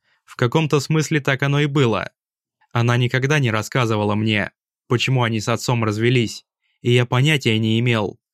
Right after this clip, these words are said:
почему он бросил нас, уехал на другой конец страны.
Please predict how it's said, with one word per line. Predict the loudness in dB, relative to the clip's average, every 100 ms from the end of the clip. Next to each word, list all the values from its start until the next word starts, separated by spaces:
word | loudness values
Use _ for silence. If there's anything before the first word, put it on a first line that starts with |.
| _ _ _ _
почему | -2 0 2 2
он | 2
бросил | 2 2 2 0
нас, | 0 -2 -2 -6 -20 _ _
уехал | 0 4 4 2 0
на | 0 0
другой | 2 2 0
конец | 0 0 -2
страны. | -4 -4 -2 0 -2 -4